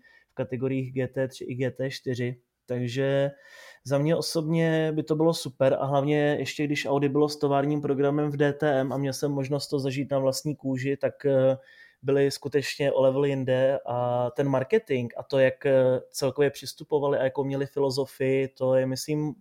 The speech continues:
hodně jako je ukázkové a hodně by to zapadlo do Formule jedna.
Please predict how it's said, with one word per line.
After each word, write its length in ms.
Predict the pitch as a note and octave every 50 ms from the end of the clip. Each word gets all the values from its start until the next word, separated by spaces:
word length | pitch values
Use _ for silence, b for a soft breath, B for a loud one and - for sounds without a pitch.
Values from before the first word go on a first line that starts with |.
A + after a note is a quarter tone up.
| _ -
hodně 260 | C3+ C#3+ D3 D3+ E3
jako 160 | D#3+ D#3+ F#3+
je 60 | F3+
ukázkové 880 | E3+ C#3+ - D#3 D3+ D3+ D3+ - - - D#3 D3 D3+ D3+ D3+ D3+ C3 -
a 260 | - C3+ C3+ C3 C3+ - B B B B B B B B B
hodně 240 | B C#3+ C#3 D#3 D3+
by 80 | D#3 D3
to 120 | D3 C#3+
zapadlo 400 | C#3+ C#3+ C3+ - C3+ C3+ B2+ B2
do 100 | B2 B2+
Formule 440 | B2 - B2 A#2 B2 B2 A#2+ A#2+ A#2
jedna. 260 | A#2 A2+ A2+ A2 A2+